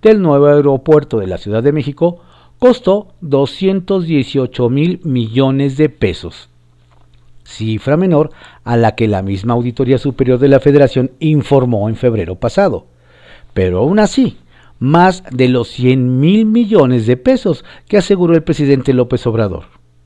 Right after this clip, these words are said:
A todo esto, habría que sumar el costo político-social en un contexto global en el que la mayoría de los países se modernizan, mientras México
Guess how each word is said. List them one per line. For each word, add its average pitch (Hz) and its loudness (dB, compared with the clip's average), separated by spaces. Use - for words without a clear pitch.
A 95 -8
todo 143 0
esto, 113 -4
habría 131 -2
que 208 -4
sumar 139 -4
el 104 -4
costo 104 -8
político-social 151 -2
en 147 -2
un 208 -2
contexto 214 -4
global 160 -2
en 113 -2
el 107 -4
que 92 -6
la 107 0
mayoría 104 0
de 107 2
los 101 -6
países 185 -2
se 180 -2
modernizan, 170 -2
mientras 220 2
México 240 0